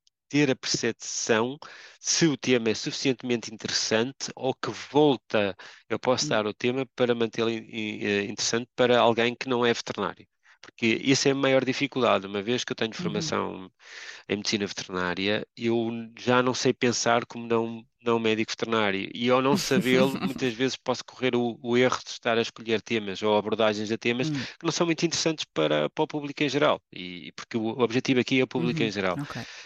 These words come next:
Speaker 1: Eh, é, é, é, estes são assim o, os maiores desafios
Speaker 2: Percebo.
Speaker 1: que eu tenho tido
Speaker 2: Uhum.
Speaker 1: neste momento e que, e que, e que, de qualquer forma, sendo desafios que me dão gozo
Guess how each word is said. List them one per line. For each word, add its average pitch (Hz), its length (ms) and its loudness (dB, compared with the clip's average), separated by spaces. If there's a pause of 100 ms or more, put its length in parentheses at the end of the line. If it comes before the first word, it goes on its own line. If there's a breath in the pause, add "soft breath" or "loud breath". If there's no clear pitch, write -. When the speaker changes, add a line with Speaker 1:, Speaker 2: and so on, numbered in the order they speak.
(120)
Speaker 1:
Eh, 117 1300 4
é, 117 140 -2 (240)
é, 117 280 -8
é, 113 40 -10 (200)
estes - 320 0
são 143 140 2
assim 127 240 0
o, 120 460 -2
os 117 60 -4
maiores 113 420 4
desafios 110 420 -2
Speaker 2:
Percebo. - 160 -4
Speaker 1:
que - 80 -2
eu 110 40 -4
tenho 110 60 -8
tido 165 300 -4
Speaker 2:
Uhum. 151 220 -12
Speaker 1:
neste 101 260 -8
momento 104 380 -4
e 101 80 -10
que, 104 520 -2
e - 60 -8
que, - 140 -16 (140)
e 107 140 -16
que, - 60 -20 (320)
de - 60 -20
qualquer - 260 -6
forma, 104 300 -4
sendo 107 200 -6
desafios - 460 -6
que - 120 -20
me 110 80 -16
dão 107 180 -4
gozo 107 720 -2